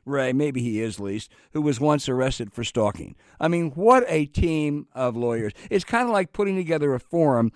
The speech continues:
featuring Richard Sackler of the infamous Purdue pharma scam, Ivan Boesky, and Bernie Madoff on corporate governance. I mean, it was really something, but, you know,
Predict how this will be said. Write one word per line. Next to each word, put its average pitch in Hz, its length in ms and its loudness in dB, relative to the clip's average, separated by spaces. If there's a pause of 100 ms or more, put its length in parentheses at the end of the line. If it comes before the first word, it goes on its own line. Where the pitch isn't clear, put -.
(280)
featuring 151 460 2
Richard 175 320 -2
Sackler 156 580 -2
of 139 80 0
the 131 140 -2
infamous 143 420 0
Purdue 139 460 0
pharma 151 540 2 (280)
scam, 147 480 0
Ivan 160 380 2
Boesky, 147 480 -2
and 120 100 -2
Bernie 143 300 2
Madoff 127 500 2
on 107 140 -4
corporate 113 440 0
governance. 95 500 -4
I 135 100 0
mean, 143 180 0
it 156 80 -2
was 147 160 0
really 202 200 6
something, 185 400 2
but, 202 160 -2
you 196 100 -4
know, 220 300 4